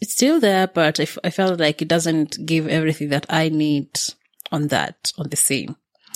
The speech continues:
So that's what the platform will be about. It will also show the services that will be offered so that, uh, I can be able to maintain this podcast. Um, for the past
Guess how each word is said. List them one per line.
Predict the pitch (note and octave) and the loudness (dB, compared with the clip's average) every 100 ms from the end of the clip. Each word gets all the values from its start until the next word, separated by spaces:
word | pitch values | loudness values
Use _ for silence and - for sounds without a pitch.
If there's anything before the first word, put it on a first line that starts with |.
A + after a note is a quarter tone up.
| - - | -12 -2
So | - | 0
that's | E3 F3 - | 2 2 0
what | E3+ D#3 - | 0 -2 -2
the | - D#3 D3+ D3 C#3+ - | -4 -2 -2 -2 -4 -6
platform | - D#3 - C3+ | -2 -2 0 -4
will | C#3 C#3 | -4 -2
be | C3+ | -2
about. | C3 D3+ F#3+ | 0 0 0
It | F3+ F#3 | 0 0
will | E3 | 0
also | E3 G3 F3 | 0 0 0
show | - - E3+ D#3+ D#3+ D3+ | 0 0 0 0 -2 -4
the | - D3 C#3 | -4 -2 0
services | C#3+ - D3+ D#3 D#3 C3+ C3 D3 - - - - - - | -2 -2 0 -2 -4 -6 -8 -10 -12 -16 -20 -20 -18 -6
that | D#3+ D3+ - - | 0 0 -2 -2
will | F3 | -2
be | E3 D3 - | 0 -4 -4
offered | E3+ D3+ - A3+ C#4 | -2 -2 2 2 0
so | - - - D#3+ | -2 -2 0 0
that, | D#3+ D#3 D#3 - - _ _ - _ _ - | 2 0 0 -6 -8 _ _ -20 _ _ -6
uh, | E3+ D#3 C#3+ C#3+ | -2 0 0 -2
I | E3 | -4
can | E3 D#3 | -2 0
be | D#3 | 0
able | D3+ E3 D#3+ | 0 -2 -2
to | - | -2
maintain | C#3 C#3+ - E3 D#3+ D#3 D3 D#3 _ _ _ - - - | -2 -2 -2 0 0 0 -2 -6 _ _ _ -14 -8 -2
this | E3+ - | -2 0
podcast. | - - - - - - - - | -4 -4 -6 -8 -8 -8 -6 0
Um, | G3 G#3 G#3+ G3+ - - | 2 2 0 -4 -10 -16
for | - G#3+ | -4 -2
the | G#3+ | 0
past | A3+ A#3+ - - - | 0 0 -2 -4 -8